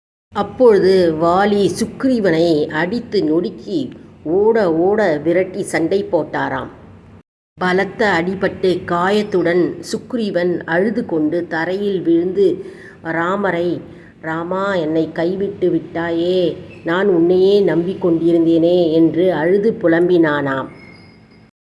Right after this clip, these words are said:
இதையடுத்து ராமர், "இருவரும் முக ஒற்றுமை ஒன்று போல இருப்பதால் வாலி என்று உன்னை தாக்கிவிட்டால் என்ன செய்வது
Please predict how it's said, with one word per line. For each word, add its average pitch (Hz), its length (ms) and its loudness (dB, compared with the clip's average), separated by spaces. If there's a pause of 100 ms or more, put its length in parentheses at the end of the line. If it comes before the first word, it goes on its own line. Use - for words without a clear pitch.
(140)
இதையடுத்து 180 960 2
ராமர், 180 560 0 (380)
"இருவரும் 214 580 2
முக 190 320 2
ஒற்றுமை 175 760 0 (460)
ஒன்று 185 340 -4
போல 202 420 0
இருப்பதால் 165 720 -4
வாலி 185 420 -2
என்று 180 400 2
உன்னை 170 320 2
தாக்கிவிட்டால் 165 840 -4 (440)
என்ன 202 340 0
செய்வது 180 800 0